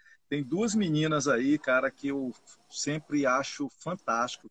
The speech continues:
que uma é a Ivonete e a Jeane, cara. Ambas, né,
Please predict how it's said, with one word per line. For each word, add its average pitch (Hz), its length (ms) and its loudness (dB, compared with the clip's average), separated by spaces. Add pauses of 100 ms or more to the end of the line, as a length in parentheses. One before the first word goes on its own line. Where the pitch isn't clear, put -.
que - 80 -6
uma 143 280 0
é 139 100 2
a 139 40 0
Ivonete 131 760 -2 (400)
e 143 100 0
a 143 100 4
Jeane, 160 520 2
cara. - 260 -12
Ambas, 160 640 2 (240)
né, 127 220 2